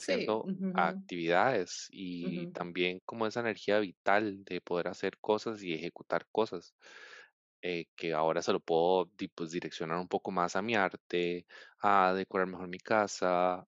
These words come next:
Speaker 2: a la maestría. O sea, por ahí estoy viéndolo. <laughs>
Speaker 1: Sí,
Speaker 2: No sé
Speaker 1: obvio,
Speaker 2: cuánto
Speaker 1: obvio.
Speaker 2: me va a durar esto de verlo así y ya,
Speaker 1: Ujú.
Speaker 2: di, un día me,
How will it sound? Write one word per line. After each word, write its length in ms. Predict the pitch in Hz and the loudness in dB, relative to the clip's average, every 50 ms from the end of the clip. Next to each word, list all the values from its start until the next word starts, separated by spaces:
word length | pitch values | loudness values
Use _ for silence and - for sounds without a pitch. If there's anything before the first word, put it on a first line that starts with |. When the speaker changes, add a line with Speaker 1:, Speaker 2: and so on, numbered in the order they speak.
| _ _ _ | _ _ _
Speaker 2:
a 100 | - - | -10 -8
la 80 | 95 98 | -6 -4
maestría. 760 | 104 107 98 - - - 104 98 92 87 85 85 85 85 - _ - | -4 -4 -6 -8 -8 -4 -2 -2 -2 -2 -2 -4 -6 -8 -12 _ -18
O 300 | - - - - - - | -16 -14 -14 -14 -14 0
sea, 220 | - 170 151 - - | 4 6 6 6 6
por 200 | - - 131 131 | 6 6 8 8
ahí 100 | 131 143 | 8 8
estoy 220 | 151 - - 226 | 6 4 2 2
viéndolo. 400 | 208 190 185 185 170 135 113 107 | 6 6 8 8 8 8 6 4
<laughs> 520 | 104 - - - - - - 143 143 - - - 196 220 214 196 | 2 -4 -6 -6 -4 0 2 2 2 2 0 -6 -4 0 0 0
Speaker 1:
Sí, 200 | 156 - - - - - | 0 2 4 6 8 10
Speaker 2:
No 160 | 247 262 262 | 10 10 10
sé 160 | - 165 233 | 10 10 10
Speaker 1:
obvio, 0 | |
Speaker 2:
cuánto 300 | 240 185 185 165 190 190 | 10 8 8 8 8 8
Speaker 1:
obvio. 20 | |
Speaker 2:
me 100 | 175 156 | 8 10
va 140 | 131 117 117 | 10 10 10
a 20 | 120 | 12
durar 340 | 131 135 135 139 143 147 147 | 12 12 10 10 10 10 10
esto 540 | 143 147 160 165 - - - 160 151 151 143 | 8 8 6 2 -2 -2 4 6 8 8 8
de 320 | 135 117 107 104 98 98 101 | 10 10 10 10 8 8 6
verlo 260 | 101 101 104 110 123 | 4 4 4 4 4
así 480 | 123 - - 135 135 147 156 143 123 107 | 2 2 0 0 0 0 0 0 0 0
y 20 | 98 | 2
ya, 420 | 101 98 101 104 107 113 117 117 113 | 4 6 6 6 6 4 4 2 2
Speaker 1:
Ujú. 20 | |
Speaker 2:
di, 140 | 123 120 117 | 0 -2 -2
un 120 | 107 104 | -2 0
día 200 | 101 104 104 107 | 2 4 4 4
me, 280 | 110 110 104 98 95 | 4 4 2 2 0